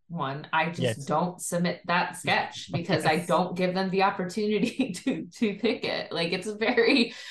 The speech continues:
Speaker 1: it's, it's, it's not rocket science, right? You know, um, and there was a thing, we ran into this on the Poe comic, um,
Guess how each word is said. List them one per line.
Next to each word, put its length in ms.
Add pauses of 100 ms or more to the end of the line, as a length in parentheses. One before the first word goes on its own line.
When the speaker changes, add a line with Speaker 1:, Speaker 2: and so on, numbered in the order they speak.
(120)
Speaker 1:
it's, 220 (340)
it's, 340
it's 220
not 340
rocket 480
science, 560
right? 380
You 160
know, 60
um, 1000
and 500
there 140
was 200
a 60
thing, 420
we 140
ran 240
into 180
this 200
on 140
the 160
Poe 160
comic, 500 (300)
um, 640